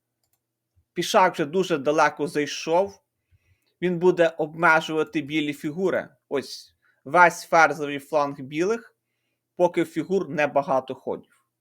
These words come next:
І ще й чорні зіграли ферзь Д п'ять. Централізація ферзя, це ж добре. Тура Е один, туру по центру. Інколи чорні грають тут слон Е сім. Чорні зіграли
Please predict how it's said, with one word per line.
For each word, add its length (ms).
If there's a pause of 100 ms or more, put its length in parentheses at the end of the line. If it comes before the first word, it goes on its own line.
(800)
І 80
ще 160
й 60
чорні 360
зіграли 460
ферзь 340
Д 100
п'ять. 500
Централізація 960
ферзя, 460
це 180
ж 120
добре. 380 (1700)
Тура 300
Е 160
один, 500
туру 260
по 140
центру. 720 (640)
Інколи 380
чорні 400
грають 400
тут 180
слон 360
Е 120
сім. 500 (720)
Чорні 360
зіграли 600